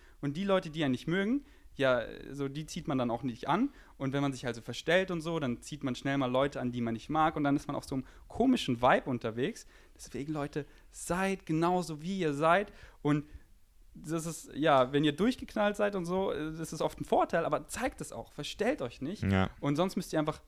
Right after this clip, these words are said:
Speaker 1: mit Lügen leben und dann mit Leuten dealen, mit denen ihr eigentlich gar nichts so zu tun haben wollt, weil ihr euch eben verstellt und in Nischen kommt, die ihr gar nicht so wollt, aber ihr meint, ihr müsst wer sein und dies und das. Ja.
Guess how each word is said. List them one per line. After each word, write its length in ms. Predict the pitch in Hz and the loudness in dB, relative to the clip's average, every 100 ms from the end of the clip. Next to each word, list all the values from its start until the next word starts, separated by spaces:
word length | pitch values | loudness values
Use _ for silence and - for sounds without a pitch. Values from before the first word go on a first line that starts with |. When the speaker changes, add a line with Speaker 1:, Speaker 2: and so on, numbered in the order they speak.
| - | -4
Speaker 1:
mit 240 | 135 131 | -4 -2
Lügen 380 | 143 196 202 185 | -2 0 0 0
leben 400 | 180 185 190 185 | 0 2 0 0
und 200 | 147 143 | 0 2
dann 160 | 143 139 | 2 2
mit 140 | 131 | 2
Leuten 380 | 143 202 - 143 | 4 4 0 -6
dealen, 280 | 160 202 175 | -4 -2 -2
mit 140 | 147 | 0
denen 140 | 151 | 0
ihr 60 | 143 | 0
eigentlich 160 | 147 - | -2 0
gar 140 | 143 | 0
nichts 140 | 151 | 0
so 80 | 147 | -4
zu 180 | - - | -8 -10
tun 220 | - 220 | -4 0
haben 160 | 131 123 | 2 4
wollt, 160 | 143 - - - | 2 0 -4 2
weil 160 | 147 | 4
ihr 60 | 160 | 2
euch 120 | 139 | 0
eben 160 | 135 131 | -4 -6
verstellt 480 | 123 - 135 170 | -8 -2 0 0
und 160 | 143 117 | 0 -2
in 140 | 120 | -2
Nischen 280 | 131 180 156 | 0 -2 -2
kommt, 300 | - 139 139 | 0 0 0
die 40 | 123 | -4
ihr 60 | |
gar 140 | 127 131 | 0 0
nicht 120 | 127 | -2
so 140 | 117 | 0
wollt, 240 | 131 151 147 | 4 4 2
aber 200 | 117 113 - - - | -4 -6 -10 -14 -4
ihr 60 | |
meint, 300 | 127 143 139 | 2 2 2
ihr 60 | 120 | 0
müsst 240 | 131 - | -2 -4
wer 100 | 120 | -4
sein 260 | 123 139 135 | 0 2 2
und 140 | 120 | -2
dies 180 | 147 143 | -4 -4
und 120 | 127 | -4
das. 320 | 127 127 131 - - - - - - - - - | 0 0 -2 -14 -20 -20 -20 -20 -20 -20 -18 -8
Ja. 160 | 110 | -8